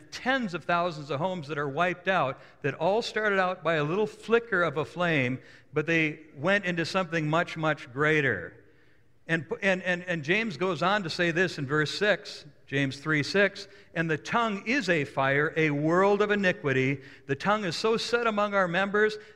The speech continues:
that it defies the whole, defiles the whole body and sets on fire the course of nature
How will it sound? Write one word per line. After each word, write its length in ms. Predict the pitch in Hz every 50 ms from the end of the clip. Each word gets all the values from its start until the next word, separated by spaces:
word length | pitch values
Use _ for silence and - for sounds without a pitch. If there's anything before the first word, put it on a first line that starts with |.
| - -
that 100 | 170 170
it 140 | 160 151
defies 640 | 147 160 - - - 196 208 220 226 226 226 202 151
the 160 | - 185 175
whole, 360 | 143 175 214 208 214 214 214 214
defiles 460 | - 175 - - 214 226 226 214 175
the 80 | 170 160
whole 200 | 165 208 220 208
body 320 | - 196 196 214 214 208
and 100 | 196 175
sets 340 | - - - 214 208 208 -
on 160 | 196 196 190
fire 300 | - - 214 214 214 214
the 100 | 196 175
course 360 | - - 214 220 220 208 214
of 120 | 202 180 165
nature 420 | 180 202 208 220 214 233 233 233